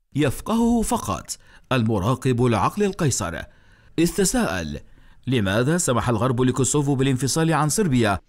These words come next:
عام ألف وتسعمائة وتسعة وتسعين، ورفض انفصال شبه جزيرة القرم وإقليمي دونيتسك ولوغانيتسك؟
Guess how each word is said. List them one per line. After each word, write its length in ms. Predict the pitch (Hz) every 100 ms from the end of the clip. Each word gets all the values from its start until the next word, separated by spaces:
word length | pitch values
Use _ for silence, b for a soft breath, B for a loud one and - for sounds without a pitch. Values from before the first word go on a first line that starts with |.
| _ -
عام 240 | 110 123
ألف 260 | 123 160 180
وتسعمائة 680 | 160 151 254 254 214 214 180 185
وتسعة 460 | 165 160 147 127 139
وتسعين، 760 | 127 123 113 110 120 98 101 - B B -
ورفض 380 | 269 254 247 220
انفصال 520 | 214 214 233 254 139
شبه 240 | 143 127
جزيرة 380 | 127 127 127 123 117
القرم 480 | - 127 101 95 - B B 123
وإقليمي 680 | 113 117 127 110 117 123 98
دونيتسك 600 | 139 190 143 135 113 110
ولوغانيتسك؟ 1000 | 120 90 147 175 175 117 80 65 -